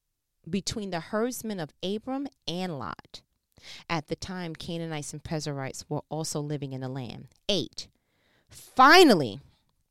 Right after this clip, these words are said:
Abram said to Lot, "Let's not allow this conflict to come between us or our herdsmen.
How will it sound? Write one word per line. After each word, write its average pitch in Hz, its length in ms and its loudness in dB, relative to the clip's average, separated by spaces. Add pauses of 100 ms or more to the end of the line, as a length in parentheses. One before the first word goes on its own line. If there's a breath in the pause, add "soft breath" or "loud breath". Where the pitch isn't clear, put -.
(460)
Abram 196 340 4
said 170 280 2
to - 80 -8
Lot, 131 320 -4 (580 loud breath)
"Let's 330 220 0
not 392 160 -6
allow 226 300 0
this 202 160 -6
conflict 180 480 -6
to 180 40 -10
come 170 200 -6
between 151 420 -6
us 143 240 -10
or 151 160 -2
our 151 80 0
herdsmen. 143 720 -8